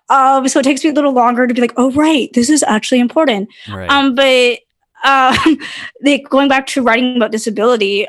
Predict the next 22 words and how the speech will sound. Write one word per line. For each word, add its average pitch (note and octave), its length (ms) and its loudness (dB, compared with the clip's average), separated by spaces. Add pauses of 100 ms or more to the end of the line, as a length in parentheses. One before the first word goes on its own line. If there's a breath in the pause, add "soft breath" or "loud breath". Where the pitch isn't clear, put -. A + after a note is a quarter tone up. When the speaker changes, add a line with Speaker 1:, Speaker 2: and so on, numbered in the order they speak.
Speaker 1:
um, A3 240 -2
I A3+ 140 2
actually C4 240 -2
firmly A3 580 -2
believe, G3+ 600 0
like, A#3 140 -2
while G#3+ 240 0
personal A3+ 680 -2
memoir A3 560 0
and A3 120 -6
experiences G#3+ 600 -8
are G3 60 -4
important G#3+ 400 -10
for - 40 -20
people A3 140 -12
to G#3 40 -12
hear G#3 200 -10
that, A3+ 240 -2
there A#3 180 2
is C4 100 0
a B3 80 2
need A3 520 -2